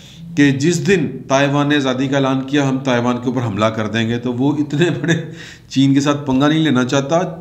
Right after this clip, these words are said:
अमेरिका शमरीका को उसकी जो है, वो दामे दरमे सुखने छुप छुपा के भी, खुलेआम भी, अ, हमायत हासिल है, लेकिन उसको उस तरह से तस्लीम नहीं करता जिस तरह एक आम रियासत को तस्लीम किया जाता है। तो उसको इन्होंने बुला लिया था। इस वजह से चीन ने पाकिस्तान को कह दिया, "तुम मेरा भरा है, तो फिर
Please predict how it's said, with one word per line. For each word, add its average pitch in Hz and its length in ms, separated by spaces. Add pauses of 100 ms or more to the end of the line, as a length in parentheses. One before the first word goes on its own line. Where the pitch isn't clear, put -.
(180)
अमेरिका 143 320
शमरीका 139 460
को 135 200
उसकी 127 280
जो 127 140
है, 123 180
वो 131 240
दामे 117 320
दरमे 120 320
सुखने 120 480
छुप 120 220
छुपा - 280
के 123 200
भी, 139 220 (320)
खुलेआम 131 500
भी, 147 160
अ, 123 840
हमायत 120 320
हासिल 135 200
है, 139 80
लेकिन 135 300
उसको 131 260
उस 131 140
तरह 135 120
से 127 100
तस्लीम 117 380
नहीं 131 100
करता 127 280
जिस 120 180
तरह 123 100
एक 117 360
आम 113 200
रियासत 110 360
को 117 60
तस्लीम 107 300
किया 117 180
जाता 113 280
है। 143 240 (440)
तो 156 60
उसको 170 400
इन्होंने 156 200
बुला 117 240
लिया 151 240
था। 156 320
इस 143 140
वजह 151 120
से 151 220 (160)
चीन 190 240
ने 180 80
पाकिस्तान 147 460
को 147 100
कह 147 140
दिया, 147 140
"तुम 143 140
मेरा 143 120
भरा 143 240
है, 123 140
तो 131 120
फिर 135 300